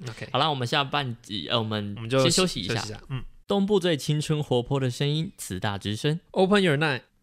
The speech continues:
Speaker 1: open your mind，就爱教育电台。
Speaker 2: 我觉得 Open Your Night 好像也不错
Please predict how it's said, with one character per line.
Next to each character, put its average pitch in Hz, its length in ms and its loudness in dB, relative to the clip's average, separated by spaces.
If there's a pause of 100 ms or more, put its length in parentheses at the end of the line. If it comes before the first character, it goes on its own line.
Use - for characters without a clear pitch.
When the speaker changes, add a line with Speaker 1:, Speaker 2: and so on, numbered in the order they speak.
Speaker 1:
open 202 260 6
your 170 160 6
mind， 147 240 2
就 147 240 2
爱 123 240 4
教 117 260 0
育 113 40 -2
电 113 200 -4
台。 123 280 -8 (680)
Speaker 2:
我 180 140 6
觉 220 120 4
得 240 60 8
Open 208 380 2
Your 160 240 2
Night 151 420 0
好 107 100 0
像 151 160 0
也 135 160 0
不 - 140 -16
错 - 320 -8